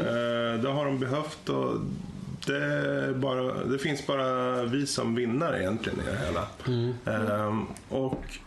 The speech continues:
Speaker 2: det har ju gett effekt på PlayStation. Nu har vi, om, gissar vi då.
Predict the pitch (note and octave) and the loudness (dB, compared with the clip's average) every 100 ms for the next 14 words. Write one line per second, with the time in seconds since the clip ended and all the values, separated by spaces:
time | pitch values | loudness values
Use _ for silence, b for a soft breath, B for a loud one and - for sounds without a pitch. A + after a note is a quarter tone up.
0 | - C3+ B2 D3+ A#3 G#3+ - C#3+ B2+ A#2 | -6 -2 0 0 0 0 -2 -2 -2 -2
1 | A2 - - - B2+ C#3 D3 D#3+ E3+ E3 | -4 -2 -2 -2 -2 -2 0 0 0 0
2 | B2 D3 C#3+ C#3 - - - - C3 C#3+ | 0 2 0 -2 -8 -14 -14 -4 0 0
3 | - - A3 C#3+ G2+ - | 0 0 0 0 -2 -2